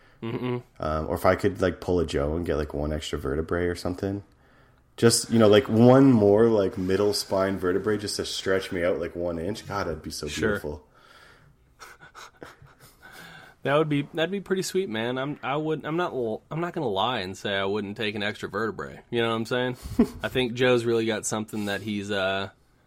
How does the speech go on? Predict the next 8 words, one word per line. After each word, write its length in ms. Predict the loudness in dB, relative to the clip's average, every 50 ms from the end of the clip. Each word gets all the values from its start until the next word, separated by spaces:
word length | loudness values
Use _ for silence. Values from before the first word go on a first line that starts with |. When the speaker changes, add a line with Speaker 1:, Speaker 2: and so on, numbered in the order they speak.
| _ _ _ _ _
Speaker 1:
you 100 | -6 -4
know, 240 | -4 -4 -4 -6 -8 -8
he's 160 | -8 -6 -2
taken 260 | 0 0 0 0 -2
for 140 | -6 -6 -6
granted. 420 | -6 -4 -4 -4 -4 -6 -8 -10 -14 _ _ _ _ _ -8
You 80 | -8 -6
know? 120 | -6 -8